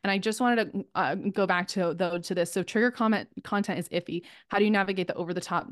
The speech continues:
negative trigger content for clients? So I actually do not encourage my clients to create negative trigger contents. Those would say, those are the people that are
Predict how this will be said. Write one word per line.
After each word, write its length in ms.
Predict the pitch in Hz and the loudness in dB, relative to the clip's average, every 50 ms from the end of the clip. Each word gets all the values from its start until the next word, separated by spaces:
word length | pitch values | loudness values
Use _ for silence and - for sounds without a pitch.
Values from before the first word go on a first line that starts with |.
| - - - 180 - | -14 -14 -14 -6 0
negative 380 | - 202 185 180 180 175 165 - | 2 4 4 4 4 2 0 0
trigger 240 | - 180 170 160 | -2 -2 -2 -2
content 440 | 160 - 170 165 - - 156 - - | -2 -4 -6 -6 -6 -6 -8 -8 -10
for 80 | - 180 | -12 -12
clients? 400 | - - 165 147 131 - - - | -8 -6 -6 -4 -6 -6 -4 -2
So 180 | - 220 - - | 0 0 2 2
I 220 | 220 208 220 262 277 | 2 4 4 2 2
actually 380 | - 214 214 - - 247 214 | 2 0 0 0 -2 -2 -2
do 180 | 180 165 185 190 | -2 -2 0 2
not 260 | 202 190 180 - - | 2 2 2 2 0
encourage 420 | 185 175 - - 185 180 175 175 | -6 -8 -6 -4 -2 -2 -2 -2
my 120 | - 180 170 | -2 -4 -4
clients 340 | - - 175 175 170 190 - | -4 -2 -2 -2 -2 -4 -6
to 120 | - - 190 | -6 -6 -6
create 300 | - - 185 175 160 - | -4 -2 -2 -2 0 -2
negative 400 | 170 170 165 160 165 156 - - | -2 -2 -2 -2 -2 -4 -4 -6
trigger 240 | - - - 147 143 | -8 -8 -8 -8 -8
contents. 580 | - - 165 185 196 - - 247 247 254 247 - - - - - - _ - | -6 -4 -4 -4 -2 0 2 4 4 2 2 -2 -14 -20 -20 -20 -16 _ 2
Those 260 | 180 202 214 220 220 | 4 4 4 4 4
would 180 | 220 214 202 - | 4 2 2 0
say, 380 | - 208 185 185 180 185 185 - _ _ _ _ _ _ _ - | 0 0 2 2 2 0 -2 -4 _ _ _ _ _ _ _ -2
those 240 | 196 214 214 202 | 0 2 2 4
are 60 | 240 226 | 6 6
the 100 | 233 226 | 6 4
people 240 | 233 240 208 214 | 2 0 -2 -2
that 120 | 196 208 202 | 0 2 2
are 180 | 196 185 - | 2 0 -2